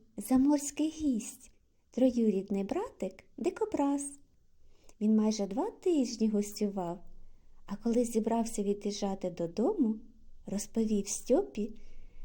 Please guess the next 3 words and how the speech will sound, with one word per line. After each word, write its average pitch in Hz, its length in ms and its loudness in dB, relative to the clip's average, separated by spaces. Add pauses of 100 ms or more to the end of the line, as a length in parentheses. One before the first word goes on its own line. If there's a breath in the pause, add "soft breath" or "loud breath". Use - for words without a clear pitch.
(100)
таємницю 214 1000 2
їхньої 202 760 2 (200)
прабабусі, 254 920 2